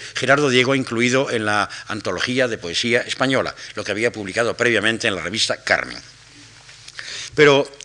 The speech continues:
aparte de estos distingos, todo el grupo del veintisiete es contemplado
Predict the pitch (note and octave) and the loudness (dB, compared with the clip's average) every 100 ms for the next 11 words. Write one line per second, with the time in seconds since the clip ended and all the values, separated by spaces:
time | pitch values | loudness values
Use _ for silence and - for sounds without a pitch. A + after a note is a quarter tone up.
0 | - A#2 F#3 D3+ D3 C#3 B2 G2+ A#2 - | -6 -4 0 2 2 4 2 0 -2 0
1 | C#3 G2 G2 - - - - F3 E3 D3 | 0 2 -2 -4 -12 -6 2 4 6 6
2 | C3+ C3 E3 C#3+ B2 A2 G#2 G2+ G#2 C#3+ | 6 4 4 4 2 2 0 -2 0 2
3 | D#3+ - D3+ C3 A2 C3+ C3+ A#2 | 2 2 0 0 2 4 4 2